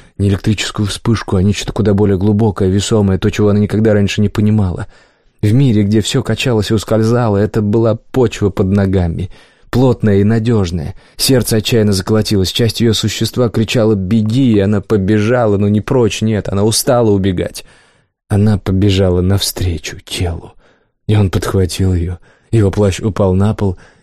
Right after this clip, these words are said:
и они ввалились в тесную каюту, промахнулись мимо койки, наткнулись на стену, она была совсем недалеко, и когда спина Лайлы прижалась к корабельным доскам, мир покачнулся, прижимая Келла к ней.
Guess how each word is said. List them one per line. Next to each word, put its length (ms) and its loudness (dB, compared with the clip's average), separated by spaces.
и 60 0
они 300 2
ввалились 520 2
в 60 -14
тесную 460 -2
каюту, 520 -2
промахнулись 600 2
мимо 260 2
койки, 420 0
наткнулись 440 0
на 100 0
стену, 360 0
она 100 2
была 160 2
совсем 320 -2
недалеко, 460 0
и 80 0
когда 220 0
спина 300 0
Лайлы 280 2
прижалась 560 0
к 40 -12
корабельным 460 0
доскам, 400 0
мир 160 2
покачнулся, 800 -2
прижимая 580 0
Келла 440 0
к 100 -12
ней. 340 -4